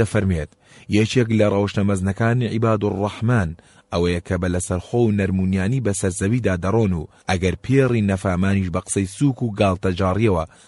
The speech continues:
قسەیان لەگەڵ بکەن، ئەمان دەڵێن: «سەلام عەلەیکم» و وەڵامیان نادەنەوە. پێغەمبەری ئازیزیشمان، صەڵی الله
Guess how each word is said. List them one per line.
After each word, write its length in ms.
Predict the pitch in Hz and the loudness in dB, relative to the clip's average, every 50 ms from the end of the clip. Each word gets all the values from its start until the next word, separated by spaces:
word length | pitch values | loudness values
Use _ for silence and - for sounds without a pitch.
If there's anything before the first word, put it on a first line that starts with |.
| _ _ | _ _
قسەیان 300 | - - - 147 131 104 92 | -4 0 2 2 2 2 2
لەگەڵ 180 | 87 82 87 85 78 | 0 -2 -2 -4 -6
بکەن، 240 | 78 - 107 117 135 143 143 - _ - | -4 -2 0 2 2 0 -2 -4 _ -2
ئەمان 280 | 95 92 98 107 113 113 104 | 0 2 2 2 2 2 2
دەڵێن: 320 | 98 98 101 110 113 117 117 - - _ _ | 2 2 2 2 2 0 -2 -6 -10 _ _
«سەلام 480 | - - - 107 101 101 110 120 120 117 110 101 | -8 -4 0 2 2 4 4 4 4 2 2 0
عەلەیکم» 500 | - 92 92 95 98 95 92 - 92 92 92 | 0 0 0 0 0 0 0 -2 0 0 0
و 200 | 90 85 76 87 - _ - 104 | 0 0 -2 -6 -10 _ 0 4
وەڵامیان 500 | 107 110 117 123 123 110 101 92 87 85 87 113 | 4 4 4 4 2 2 2 0 0 0 2 2
نادەنەوە. 500 | 123 113 87 85 78 80 80 80 80 78 95 - _ _ _ - - - - - - - | 2 0 0 -2 -4 -4 -4 -4 -4 -4 -8 -12 _ _ _ -20 -20 -20 -20 -20 -8 0
پێغەمبەری 520 | - 117 123 117 131 143 156 175 170 - - - | 4 4 4 4 4 2 2 2 0 0 -2 -2
ئازیزیشمان، 680 | 107 104 104 131 131 110 98 92 - 95 95 101 101 107 | -2 0 0 0 -2 -2 -4 -4 -2 -2 0 0 -2 -2
صەڵی 320 | - - - 120 110 107 104 101 | -4 -2 0 2 4 6 6 6
الله 300 | 101 104 110 117 117 | 6 6 6 6 6